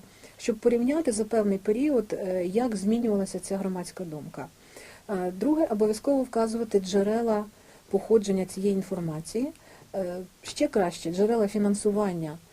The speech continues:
і існування певних соціологічних структур. Е, можна згадувати, в які роки вони створювалися,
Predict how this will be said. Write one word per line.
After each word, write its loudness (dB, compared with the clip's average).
і 2
існування 2
певних 2
соціологічних -2
структур. 0
Е, -4
можна -2
згадувати, -4
в -2
які 0
роки 0
вони 2
створювалися, -2